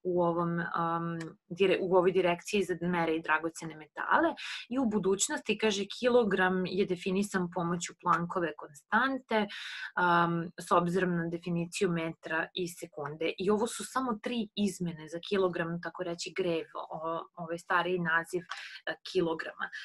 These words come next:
Kada pričamo o etalonima, sa njima je zapravo bio problem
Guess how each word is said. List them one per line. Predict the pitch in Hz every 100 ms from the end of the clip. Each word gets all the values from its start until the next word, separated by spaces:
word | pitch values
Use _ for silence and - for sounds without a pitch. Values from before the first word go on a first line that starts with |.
| - -
Kada | 220 220
pričamo | 285 - 359 320
o |
etalonima, | 240 - 190 170 165 277 330 269 208 - _ _ _ _ _ _ - -
sa | 214
njima | 220 262 233 185
je | 165
zapravo | 175 175 226 202 185
bio | 180 202
problem | 196 180 156 165 254 285